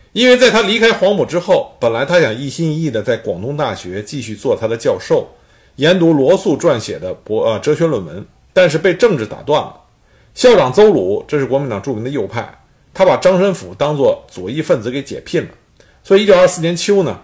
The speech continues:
张申府愤然地离开了广州。但很快在上海的这个四大上，因为他不同意国民党和共产党这种合作的方式，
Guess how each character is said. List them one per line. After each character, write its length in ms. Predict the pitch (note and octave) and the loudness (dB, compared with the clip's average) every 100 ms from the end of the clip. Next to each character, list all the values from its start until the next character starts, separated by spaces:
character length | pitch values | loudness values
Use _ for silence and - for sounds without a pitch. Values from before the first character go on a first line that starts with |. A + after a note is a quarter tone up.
| - | -8
张 200 | D#3+ D#3+ | -4 0
申 140 | D#3+ | -2
府 140 | A2+ F2+ | -4 -12
愤 280 | - C#3+ A#2+ | -4 -2 -2
然 200 | F2+ G#2 | -4 -4
地 220 | G#2+ - | -6 -6
离 140 | G#2 G#2 | -14 -6
开 120 | A#2 | -6
了 60 | |
广 220 | G#2 E2 D2 | -6 -10 -10
州。 220 | G2 F#2+ _ _ _ _ _ | -10 -10 _ _ _ _ _
但 180 | A3+ A3 | 0 0
很 220 | C#3+ C3 | 0 2
快 260 | F3+ D3 - | 2 2 -2
在 140 | - D3+ | -2 0
上 240 | - D#3 | 2 0
海 80 | A2 | -2
的 80 | G2+ | -4
这 100 | C3 | -4
个 120 | A2+ | -6
四 180 | - C3+ | -6 -6
大 180 | A2+ F2 | -6 -6
上， 220 | E2+ E2+ _ _ _ _ | -16 -20 _ _ _ _
因 180 | D#3 F3+ | -4 -2
为 320 | C#3 C#3 C#3+ - _ _ | 0 0 -2 -8 _ _
他 140 | - | -4
不 160 | - G3 | 0 0
同 320 | - G#2+ C#3 | -2 -8 -4
意 300 | F#3+ A2+ - _ _ | -4 -4 -8 _ _
国 140 | - C#3+ | -6 -2
民 160 | E3 | 0
党 220 | C#3 F#2+ | -2 -4
和 120 | F2 A2+ | -6 -6
共 200 | D#3 C3 | -4 -4
产 120 | B2 | -4
党 240 | G2 C#2 _ | -6 -12 _
这 100 | - | -8
种 100 | A#2+ | -8
合 200 | G2 G#2+ | -6 -6
作 100 | B2+ | -4
的 60 | G#2 | -2
方 240 | - F#3+ | 0 0
式， 180 | E3+ - | 0 -8